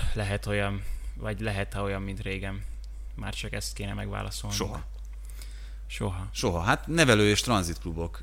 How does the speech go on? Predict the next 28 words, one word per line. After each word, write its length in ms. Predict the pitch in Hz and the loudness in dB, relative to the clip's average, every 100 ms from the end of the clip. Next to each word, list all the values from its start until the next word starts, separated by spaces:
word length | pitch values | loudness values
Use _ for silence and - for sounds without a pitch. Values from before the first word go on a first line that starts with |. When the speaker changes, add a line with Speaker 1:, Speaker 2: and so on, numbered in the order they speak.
| - | -2
Speaker 2:
ö, 380 | 95 90 90 90 92 87 | 0 2 2 0 -2 -2
létrejöhetnek, 800 | 87 87 110 127 139 160 165 - - | -2 2 2 2 0 0 -2 -6 -4
és 180 | 80 | -2
az 140 | 82 85 | 0 0
szerintem 420 | - 92 90 87 | 0 0 0 -2
egy 80 | 80 | 0
nagyon 240 | 80 82 | 0 0
jó 280 | 90 104 123 | 0 0 -2
és, 240 | - 85 - | -4 -4 -4
és 160 | - 85 | -6 -2
nemes 280 | 87 90 - | 0 0 2
cél, 300 | 127 139 143 - - - - - | 2 2 0 -8 -10 -10 -8 2
mint 200 | 98 101 | 4 8
ahogy 280 | 101 95 | 6 6
egyébként 380 | 92 95 - 92 | 2 2 2 0
a 60 | 87 | 2
Slavia 360 | - 90 87 | 4 4 4
Praha 260 | 80 82 80 | 2 2 2
esetében 400 | 82 - 78 73 | 0 -2 -4 -4
is 80 | 73 | -2
láthatjuk 520 | 78 76 73 76 73 | -2 -2 -4 -6 -4
azt, 200 | 73 - | -4 -4
hogy, 180 | 80 76 - - - - - | -4 -4 -6 -10 -10 -10 -8
hogy, 320 | - 78 76 | -4 -2 0
ö, 360 | 80 80 80 80 78 - - - - | 0 0 0 0 -2 -6 -10 -10 -4
elérhető 680 | 92 87 80 80 - 80 80 - - | 2 2 2 0 0 0 0 -2 6
közvetlenül 680 | 135 110 92 90 82 80 | 8 10 6 4 2 2
a, 140 | 78 | 2